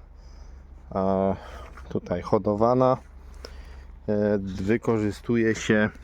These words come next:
korzeń. Gospodynie wi-, go-, domowe wiedzą, że, że chrzan wykorzystujemy <clears throat> do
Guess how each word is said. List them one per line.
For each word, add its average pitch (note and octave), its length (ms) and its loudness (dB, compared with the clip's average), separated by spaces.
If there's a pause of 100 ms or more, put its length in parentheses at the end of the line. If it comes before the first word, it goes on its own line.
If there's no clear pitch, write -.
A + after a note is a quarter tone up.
(840)
korzeń. C3 560 6 (960)
Gospodynie G#2+ 640 2
wi-, G2 160 2
go-, G#2+ 220 2
domowe A2 500 6
wiedzą, G#2+ 480 4
że, G#2 200 2 (800)
że G#2 80 -4
chrzan A#2 420 2
wykorzystujemy A2 880 2 (680)
<clears throat> - 600 -16
do G#2 420 4